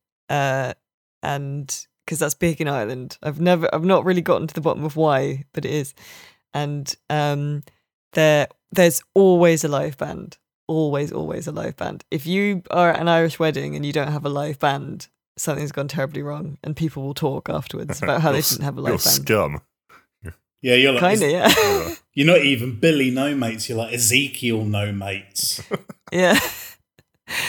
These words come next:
Speaker 1: Um, and it was really good. The band at this one was great. They were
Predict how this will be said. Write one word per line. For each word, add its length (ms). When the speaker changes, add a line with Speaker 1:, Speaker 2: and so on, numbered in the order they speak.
Speaker 1:
Um, 380
and 140
it 40
was 140
really 140
good. 160
The 120
band 320
at 40
this 180
one 120
was 120
great. 320
They 120
were 160